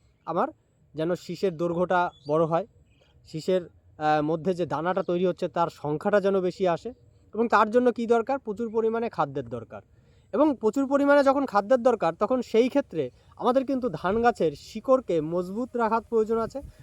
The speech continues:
যাতে শিকড় বেশি পরিমাণে খাবার নিতে পারে, সেই দিকটা আমাদের দেখতে হবে, এই বিষয়টা আমাদের মাথায় রাখতে হবে। এবং তার পাশাপাশি এই যে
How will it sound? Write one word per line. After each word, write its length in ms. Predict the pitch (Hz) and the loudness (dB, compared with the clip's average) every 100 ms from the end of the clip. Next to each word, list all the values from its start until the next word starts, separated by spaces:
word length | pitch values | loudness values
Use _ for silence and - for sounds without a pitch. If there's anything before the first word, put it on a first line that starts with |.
| - - | -20 -2
যাতে 240 | 180 262 | 0 0
শিকড় 320 | - 233 254 | -4 0 0
বেশি 260 | 190 180 262 | 0 -2 -2
পরিমাণে 380 | 254 254 254 226 | -4 -2 0 -2
খাবার 320 | - 180 226 | -2 0 2
নিতে 220 | 233 233 | 2 -2
পারে, 200 | 233 196 | -2 -2
সেই 180 | - 190 | -2 -4
দিকটা 260 | 202 - 240 | -4 -4 -2
আমাদের 280 | 226 226 | -2 -2
দেখতে 280 | 202 208 - | -2 -4 -4
হবে, 220 | 214 208 285 _ - - - - - - _ | -4 -4 -10 _ -20 -20 -20 -20 -20 -20 _
এই 100 | - | 0
বিষয়টা 420 | 214 262 254 247 247 | 2 4 2 4 4
আমাদের 260 | 247 247 | 4 2
মাথায় 200 | 240 240 | 2 2
রাখতে 240 | 240 - 240 | 0 0 -2
হবে। 220 | 233 277 - _ _ _ - - - - | -2 -4 -14 _ _ _ -20 -20 -12 -2
এবং 300 | 254 320 220 | 4 4 4
তার 240 | 190 202 | 2 0
পাশাপাশি 600 | 190 202 320 294 170 156 - - - | 0 0 2 0 0 -8 -14 -20 -10
এই 100 | 196 | -6
যে 240 | 233 330 | 0 2